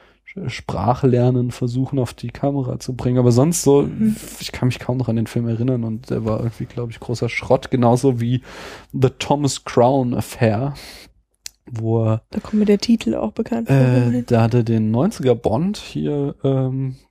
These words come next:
Speaker 1: Pierce Brosnan hat er, äh, äh, als, äh, äh, Kunstdieb engagiert, äh, der da halt irgendwie, äh, Sachen klauen soll, aber
Speaker 2: Mhm.
Speaker 1: irgendwie ist der Film auch ziemlich belanglos.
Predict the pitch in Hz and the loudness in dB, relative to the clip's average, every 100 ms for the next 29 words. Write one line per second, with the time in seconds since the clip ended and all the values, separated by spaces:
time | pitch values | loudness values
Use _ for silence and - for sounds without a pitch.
0 | - - 135 - 139 165 185 135 135 160 | -10 -4 -4 0 2 2 2 2 2 2
1 | 196 - _ _ - _ - 135 127 - | 0 -4 _ _ -20 _ -6 0 0 2
2 | 131 143 151 170 151 135 135 139 139 147 | 2 0 -2 -6 -2 -2 -2 -4 -8 -20
3 | _ _ _ - - _ - 135 127 127 | _ _ _ -20 -20 _ -2 4 4 4
4 | 127 123 123 - - - - 117 117 - | 0 -8 -12 -16 -18 -12 -2 0 0 -2
5 | - - - 123 131 135 127 131 131 120 | -8 -6 -4 -2 -4 -6 -10 -12 -2 0
6 | 113 - - - - 185 175 - - 131 | -2 -6 -20 -18 0 4 4 0 -8 -10
7 | 117 123 120 117 - - 180 - 127 117 | -2 0 0 -2 -8 -12 -12 -2 0 2
8 | 113 110 113 123 139 - - - 175 127 | 2 2 0 2 2 0 -10 -4 0 0
9 | 120 117 113 117 113 113 123 - 123 110 | 0 0 0 0 0 -2 -4 -4 -2 -2
10 | 107 120 117 117 _ - - - - _ | 0 0 0 -2 _ -20 -20 -20 -20 _
11 | - 120 113 110 - 113 - 113 110 110 | -4 -2 0 0 0 -6 -2 0 0 2
12 | 107 - 113 117 120 120 117 113 - - | 0 0 0 0 0 -2 -2 -4 -6 -6
13 | 117 117 - 113 113 104 - 110 - 110 | -6 -6 -4 -6 -6 -8 -6 -6 -2 -2
14 | 110 113 - - - _ | 0 -2 -6 -10 -16 _